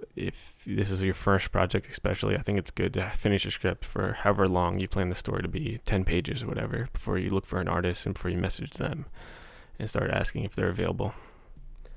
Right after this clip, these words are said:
Ask them what their page rate is.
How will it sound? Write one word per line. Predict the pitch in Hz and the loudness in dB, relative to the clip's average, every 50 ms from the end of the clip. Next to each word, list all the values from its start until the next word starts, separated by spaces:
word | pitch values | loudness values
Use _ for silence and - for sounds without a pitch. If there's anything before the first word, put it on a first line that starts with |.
| - - - - - - - - - - - - - - | -16 -16 -18 -18 -18 -18 -18 -18 -18 -18 -16 -12 -4 2
Ask | - 104 98 104 - - | 4 4 4 4 4 4
them | 123 110 104 104 101 | 6 6 8 8 8
what | 95 98 101 | 6 6 6
their | - 101 95 90 | 6 6 8 8
page | - - 113 113 113 | 8 8 8 8 6
rate | 123 123 123 131 | 6 4 6 6
is. | 135 139 139 - - - - - | 4 4 2 0 -6 -8 -10 -12